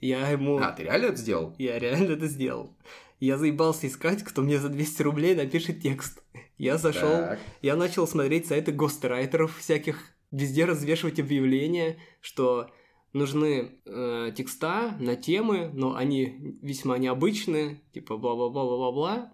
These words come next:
Speaker 1: По
Speaker 2: Мои,
Speaker 1: итогу
Speaker 2: мои, мои темы специфичны.
Speaker 1: Да, по итогу мне никто <laughs> не отвечал, я нашел одного чувака, у которого было объявление,
Speaker 2: Ну, у
Speaker 1: что
Speaker 2: которого на аватарке был волосатый чувак с гитарой.
Speaker 1: <laughs> Не-не, там был чувак, у которого написано, что, типа...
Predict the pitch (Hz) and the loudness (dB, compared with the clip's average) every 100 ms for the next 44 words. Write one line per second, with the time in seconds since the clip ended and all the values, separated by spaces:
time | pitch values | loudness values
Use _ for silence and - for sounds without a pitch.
0 | - - 131 - 175 175 151 98 95 101 | -18 -2 0 2 2 2 2 0 0 -2
1 | 90 - 110 104 - - - 107 110 - | -2 -4 -2 -2 -4 -10 -10 -6 -6 -6
2 | 135 110 - - - - - 135 120 107 | -4 -6 -8 -20 -20 -20 -8 -6 -6 -6
3 | 123 120 202 208 160 151 135 143 131 131 | -6 0 2 2 2 2 0 0 2 0
4 | - 147 151 147 131 190 220 196 143 160 | -2 -4 -4 -2 -2 2 4 4 4 2
5 | 160 147 139 139 147 147 135 165 185 135 | 2 0 2 2 2 0 0 0 0 0
6 | 143 143 139 131 131 - - - - - | 2 2 2 0 -6 -18 -16 -18 -8 -2
7 | 139 139 135 131 131 156 180 165 143 131 | 0 2 2 2 2 2 2 2 0 0
8 | 135 127 113 107 123 120 110 98 104 107 | 0 0 0 0 0 0 0 0 0 -4
9 | - 110 107 104 107 104 - 127 165 - | -4 -2 0 0 -2 -4 -4 0 0 0
10 | - 107 117 127 131 139 135 139 131 123 | -4 -2 0 2 2 0 2 2 0 -2
11 | 85 120 131 127 127 120 131 127 - 147 | -4 -6 -2 -2 -2 -2 -2 -2 0 0
12 | 170 - - - 127 127 123 - 131 - | 0 -6 -8 0 2 2 -2 -4 -4 -2
13 | 170 - 110 - 113 117 98 85 | -4 -2 -6 -8 -10 -8 -6 -6